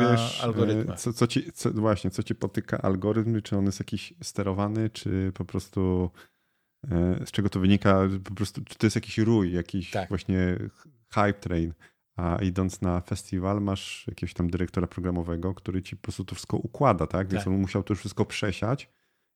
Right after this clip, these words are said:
Speaker 1: i on podaje ci swoje rekomendacje, więc to jest tak jakby przefiltrowane. To trochę tak,
Speaker 2: Oczywiście.
Speaker 1: jakbyś czytał fel-, felieton w jakimś, nie wiem, w jakiejś gazecie, a na jakimś blogu.
Speaker 2: Mhm,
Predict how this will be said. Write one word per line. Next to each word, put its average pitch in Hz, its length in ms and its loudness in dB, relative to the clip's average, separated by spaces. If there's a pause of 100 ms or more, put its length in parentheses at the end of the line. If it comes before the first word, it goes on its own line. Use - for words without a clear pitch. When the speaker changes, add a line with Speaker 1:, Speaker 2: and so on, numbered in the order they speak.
Speaker 1:
i 90 100 -2
on 98 340 2 (720)
podaje 101 300 4
ci 104 100 -6
swoje 101 240 0
rekomendacje, 104 720 2
więc 82 180 -2
to 90 60 -2
jest - 80 -8
tak 90 120 0
jakby 92 200 2
przefiltrowane. 101 640 0
To 101 100 -4
trochę 101 200 0
tak, 101 120 0
Speaker 2:
Oczywiście. 95 240 0
Speaker 1:
jakbyś - 180 -8 (200)
czytał 117 300 6
fel-, 104 340 4
felieton 101 600 0
w 95 40 -8
jakimś, 95 380 -2
nie 95 100 0
wiem, 87 340 0
w 90 40 -8
jakiejś 92 260 -2
gazecie, 95 560 2
a 101 180 0
na 98 100 0
jakimś 101 260 0
blogu. 90 380 2 (380)
Speaker 2:
Mhm, 101 340 -6